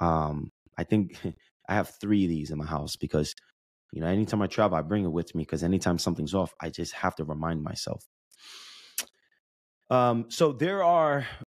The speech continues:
some examples that I wanna bring to you for foods that you can start eating just in case you start finding yourself, um, basically connected with these. You're probably saying, "Nate, okay, what kind of foods? What kind of examples?" So I'll give you some foods. For fast oxidators, also known as protein types,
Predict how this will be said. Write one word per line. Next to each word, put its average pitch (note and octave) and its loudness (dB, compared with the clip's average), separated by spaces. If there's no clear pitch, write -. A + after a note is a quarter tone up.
some C3+ 2
examples B2 2
that B2 6
I A#2+ 6
wanna A#2+ 4
bring A2+ 4
to - 2
you A2 8
for G2+ 4
foods B2 4
that G2+ 2
you A#2 2
can A2 0
start G#2+ 2
eating A#2 4
just A2 0
in A2 2
case G2+ 0
you G2+ 0
start - 0
finding F#2+ 0
yourself, E2+ 0
um, D#2+ -4
basically G#2 0
connected G#2 2
with D#2+ -2
these. D#2 -4
You're F2 -2
probably F#2 0
saying, F2+ -4
"Nate, G#2 0
okay, F2 -2
what F2+ -2
kind G#2 0
of E2+ -6
foods? E2 -2
What F2+ -2
kind F2+ -2
of E2 0
examples?" D2+ -2
So E2 4
I'll F2+ 2
give G2+ 2
you G2+ 0
some E2+ -4
foods. D#2 -8
For - -18
fast C#3 -2
oxidators, F#2+ -6
also F#2 -2
known F2+ 2
as E2+ -4
protein A2+ 2
types, G#2 -2